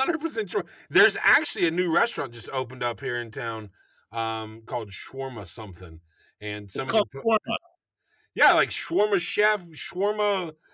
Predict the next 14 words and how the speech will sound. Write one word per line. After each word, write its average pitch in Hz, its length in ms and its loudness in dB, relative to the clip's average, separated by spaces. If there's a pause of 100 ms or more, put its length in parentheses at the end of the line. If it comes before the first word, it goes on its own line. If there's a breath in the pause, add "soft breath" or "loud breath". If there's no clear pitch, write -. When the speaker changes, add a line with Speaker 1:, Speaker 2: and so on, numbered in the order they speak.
(140)
Speaker 1:
something 202 360 0
shawarma. 202 800 2 (760)
Yes, 156 500 0
that's 151 220 -4
<laughs> - 0 -
exactly 185 400 -4
what 160 140 -2
it's 156 160 -10
called. 131 360 -4 (840)
Speaker 2:
This 135 180 -8
says, 123 360 -6
this 139 200 -10
says, 135 300 -4
uh, 110 340 0